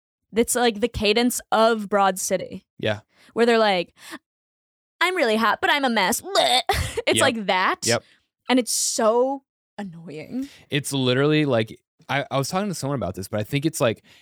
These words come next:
Speaker 2: it's one of those eras of comedy where people are going to see it and
Speaker 1: Yep.
Speaker 2: be like, "Oh,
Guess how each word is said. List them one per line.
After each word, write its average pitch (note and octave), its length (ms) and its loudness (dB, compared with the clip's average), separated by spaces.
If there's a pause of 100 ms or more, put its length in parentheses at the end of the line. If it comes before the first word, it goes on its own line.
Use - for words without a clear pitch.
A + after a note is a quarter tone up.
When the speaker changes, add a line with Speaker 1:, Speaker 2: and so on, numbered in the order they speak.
(120)
Speaker 2:
it's D3 160 -4
one C#3 200 0
of D#3 60 0
those D#3 200 2 (260)
eras B2+ 480 2
of A#2 140 -2
comedy A2+ 480 -6
where B2+ 160 -2
people C3 320 -4
are A#2+ 100 2
going A#2+ 280 -2
to G#2 40 -8
see A2 440 -2
it D3+ 200 -2
and A#2+ 80 -2
Speaker 1:
Yep. B2 140 0
Speaker 2:
be B2 140 0
like, A2 240 -2 (100)
"Oh, A#2+ 340 0